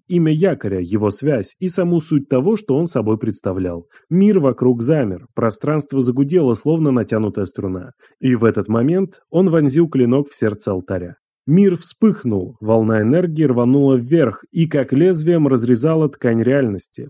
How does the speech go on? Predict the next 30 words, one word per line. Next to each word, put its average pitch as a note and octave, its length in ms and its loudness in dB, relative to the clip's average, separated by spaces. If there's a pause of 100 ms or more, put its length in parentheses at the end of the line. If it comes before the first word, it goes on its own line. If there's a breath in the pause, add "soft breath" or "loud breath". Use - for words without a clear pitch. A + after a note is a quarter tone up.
Природа E3 420 2
закричала C3+ 640 -2
не A#2 200 2
звуками, D#3 460 0
но D#3 220 2
дрожью, C#3 560 0
холодом A2 720 0
и F3 80 -4
зловещим D3 560 0
чувством C#3+ 480 -2
убывающей G#2 600 -2
силы. G2 360 -4 (340)
Всё - 200 0
вокруг G3+ 400 2
обрушилось E3 640 0
в D3 80 0
огненном C#3 420 0
вихре, D3 460 0
свернувшемся C#3 760 -2
в - 60 -8
точку, E3 400 -2
которая C#3+ 420 0
мгновенно A#2 600 0
исчезла. F#2+ 480 -4 (320 soft breath)
И F3 120 2
вместе D#3+ 400 0
с - 120 -8
ней F#3 260 0
исчезло B2 560 0
всё. F#2 380 -8